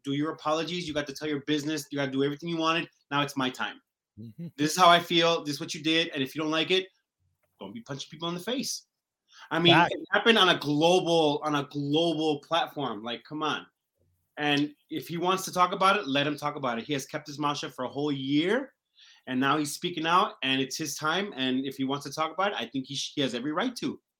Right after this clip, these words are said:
Speaker 2: See, I'm with you on that completely. Um, you know, once you lay your hands on somebody like that in a public forum,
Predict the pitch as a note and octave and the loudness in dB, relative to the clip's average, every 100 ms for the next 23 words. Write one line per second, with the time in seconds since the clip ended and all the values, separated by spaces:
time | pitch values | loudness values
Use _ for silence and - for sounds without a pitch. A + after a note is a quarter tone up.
0 | _ _ _ _ _ - - D3+ - C#3+ | _ _ _ _ _ -12 -8 -6 0 2
1 | E3+ E3+ D#3+ - E3+ D3+ D3 C#3+ - C3+ | 6 6 6 6 4 6 4 2 -2 -4
2 | - C3 B2+ B2+ B2 C3+ A#2+ A#2 A2+ G#2+ | 0 0 0 0 0 -2 -4 -2 -2 -4
3 | G#2 G2 _ _ E3 B2+ G#2 G#2+ - - | -8 -10 _ _ -6 -4 -4 -6 -12 -20
4 | - _ - F#3+ - G#3+ E3+ D3+ C3 C3+ | -20 _ -8 -4 0 6 6 8 4 2
5 | C3+ C3 C3 B2 C#3+ C3+ C3 B2+ B2+ A#2+ | 2 2 2 2 -2 0 0 2 2 0
6 | B2+ A#2+ B2 - A#2+ A2 C#3 C#3+ D#3+ - | 0 0 -2 -6 -8 -4 0 2 0 -2
7 | - A2+ A2+ G#2 G#2+ | -2 0 2 0 -4